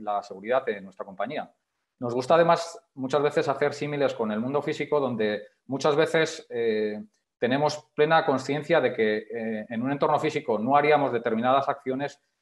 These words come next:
y a veces en el mundo digital parece que porque no lo vemos, no es tan tangible, eh, nos parece que, que nos, no ponemos en riesgo por hacer, eh, ese tipo de actuaciones, ¿no? Y, y muchas veces, si, si extrapolamos y, y comparamos lo que es el mundo digital con el mundo físico,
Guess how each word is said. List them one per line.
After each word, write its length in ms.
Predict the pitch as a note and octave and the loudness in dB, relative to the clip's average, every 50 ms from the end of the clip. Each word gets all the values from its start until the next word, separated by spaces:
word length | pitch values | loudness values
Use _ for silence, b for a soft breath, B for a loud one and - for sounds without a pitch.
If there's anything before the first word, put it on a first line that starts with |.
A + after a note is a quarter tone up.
| _ | _
y 80 | - B2 | 0 2
a 60 | A#2+ | 2
veces 280 | C3 C3 D#3 D#3 D3+ D3 | 4 4 4 2 2 2
en 80 | C3+ | 0
el 80 | C3 C3 | 0 -2
mundo 220 | C3+ C#3 C#3+ C#3+ | 0 0 0 0
digital 440 | C3+ B2+ - B2+ A2+ C#3 C3+ C#3+ C#3 - | 0 0 -4 -2 0 0 2 2 2 2
parece 280 | A#2+ A#2+ A#2+ - C3+ | 0 0 0 -2 -4
que 100 | C3+ C3 | -4 -4
porque 220 | A2+ B2 - - A2 | -4 -4 -6 -4 -4
no 80 | A#2+ | -4
lo 160 | B2+ C#3 C#3 | -2 0 0
vemos, 320 | B2+ C3 C3 C#3 C3+ - C3+ | 0 0 0 -2 -4 -6 -6
no 80 | C3 | -8
es 60 | A#2+ - | -8 -8
tan 160 | C#3 C3 - | -8 -6 -4
tangible, 500 | B2+ A#2+ - - B2+ B2 C3 C3+ C3 - _ _ _ _ _ _ _ _ _ _ - | -4 -4 -6 -6 -6 -4 -4 -4 -4 -6 _ _ _ _ _ _ _ _ _ _ -6
eh, 160 | A#2+ A#2 A#2 | -4 -2 -2
nos 260 | A2+ B2 B2+ B2 B2 | -2 -4 -4 -6 -8
parece 460 | - _ - A#2+ C3 C3 - D#3 D3+ | -4 _ 0 0 0 0 0 -2 -2
que, 280 | - C#3 C3+ B2+ A#2+ - - | 0 0 0 0 0 0 -2
que 100 | A#2+ A#2 | -2 -2
nos, 320 | C3+ C3 - - - _ - | -2 -4 -8 -10 -16 _ -14
no 260 | A#2 A2+ B2+ C3+ C3 | -12 -8 -6 -4 -2
ponemos 280 | C#3+ C#3+ D3 C#3+ B2+ C#3 | -2 -2 -2 -2 -4 -4
en 120 | C3 A#2+ | -6 0
riesgo 420 | B2+ D3 D3+ D3 B2 G#2 F#2+ - | 2 2 2 2 0 -4 -6 -4
por 140 | - A2 A2+ | -4 -4 -4
hacer, 220 | G#2+ - A#2+ A#2 B2+ | -2 -2 -2 -2 -2
eh, 420 | C3 A#2 A2 A2+ A2+ A2+ A#2+ A#2+ | -2 -2 -4 -4 -4 -6 -6 -8
ese 160 | A2+ - A#2 | -10 -12 -12
tipo 240 | A2+ A#2 A2+ A#2 A#2 | -12 -10 -6 -4 -4
de 60 | A2+ | -4
actuaciones, 460 | A2 - A2 G2+ - A2+ A2 G2 F2+ _ _ | -4 -4 -8 -8 -6 -6 -8 -8 -10 _ _
¿no? 140 | A2+ B2 A2+ | -16 -14 -14
Y, 140 | G#2 G2+ _ _ _ _ _ _ _ _ - | -16 -16 _ _ _ _ _ _ _ _ -10
y 160 | B2 A#2 A#2+ | -8 -6 -6
muchas 240 | C3+ C3 E3 D#3 D#3 | -4 0 0 2 2
veces, 420 | D#3+ D#3 E3+ D#3+ D#3 - - - - | 2 2 2 2 0 -2 -6 -14 -18
si, 360 | - - - B2 A#2+ A#2+ A#2+ - | -18 -10 -6 -6 -4 -4 -6 -8
si 220 | - - - B2 | -12 -10 -6 -6
extrapolamos 760 | A#2+ - - B2+ A#2+ - A#2+ A#2 B2 C#3+ D#3+ F3 F#3 F3 - | -6 -4 -2 -2 -2 0 2 2 4 4 4 4 2 0 0
y, 320 | C#3+ C3+ C3 B2+ B2+ B2 B2 | -2 -2 0 0 -2 -4 -6
y 80 | B2 A2+ | -8 -6
comparamos 500 | - A#2+ A2+ A2+ A#2 B2 C3 C#3+ D3+ C#3+ | -4 -4 -2 0 2 2 2 2 0 -2
lo 120 | C#3+ C3 | -2 -2
que 80 | C3+ B2 | -2 -4
es 60 | - | -6
el 60 | C3 | -6
mundo 160 | C3 C3 C3 | -6 -4 -4
digital 320 | A#2+ A2+ A#2 A#2 A2+ C3+ C3+ | -4 -6 -6 -4 -2 -2 0
con 120 | C3 B2 | 0 -2
el 60 | A#2 | -4
mundo 220 | A#2+ B2 B2+ B2 A2+ | -6 -6 -6 -6 -4
físico, 540 | - B2 - C3+ C3 - C#3+ D3 C#3+ b | -4 -6 -8 -8 -6 -2 -2 -2 -2 b